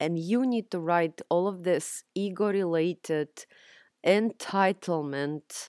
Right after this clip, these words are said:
uh, related statements. They will go right here in this row, okay? Now, why do we do this? When you pray, when I pray to God, He wants us to be in an intimate relationship with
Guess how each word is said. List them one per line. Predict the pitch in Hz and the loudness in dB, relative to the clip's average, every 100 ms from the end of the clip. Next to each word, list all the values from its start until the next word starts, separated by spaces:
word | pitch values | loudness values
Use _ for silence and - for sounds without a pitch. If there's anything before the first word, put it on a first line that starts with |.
| _ | _
uh, | 160 160 | 2 4
related | 170 180 190 185 160 | 4 4 2 0 -4
statements. | - - 170 175 - 220 240 226 - - | -4 -4 0 0 0 0 0 -4 -10 -4
They | 190 | -2
will | 190 220 | 0 0
go | 180 180 | 0 0
right | 165 165 - | 2 0 -2
here | - 160 143 - | -10 -4 -4 -4
in | 165 160 | -6 -4
this | 160 180 - - | -2 -4 -8 -10
row, | 143 147 139 - | -2 0 -2 -4
okay? | 160 - 233 247 _ _ _ - | -8 -2 0 -2 _ _ _ 0
Now, | 220 247 233 | 4 6 6
why | 262 311 | 6 6
do | 262 | 4
we | 233 | 2
do | 185 170 175 | 0 0 2
this? | 147 135 120 - - - _ _ _ _ _ | 4 4 2 -8 -10 -14 _ _ _ _ _
When | 175 233 226 | 0 2 4
you | 240 330 | 4 2
pray, | - 247 247 220 170 147 - | 2 2 2 4 2 0 -2
when | 175 190 | 0 2
I | 226 | 0
pray | 226 - 165 143 - | -2 -6 -4 -4 -6
to | 160 | -6
God, | 156 185 170 143 135 - - _ _ _ _ _ - - - - _ _ _ | 0 0 2 0 -4 -12 -20 _ _ _ _ _ -20 -20 -20 -20 _ _ _
He | - 277 | -2 2
wants | 285 311 349 294 | 4 4 4 2
us | 262 - | -2 0
to | 220 | 0
be | 208 202 | 4 2
in | 190 | 2
an | 190 | 0
intimate | 220 220 - 208 180 | 0 -2 -2 -4 -2
relationship | 180 170 165 160 160 151 - 160 - | 0 2 0 -2 -6 -8 -6 -8 -6
with | 151 | -8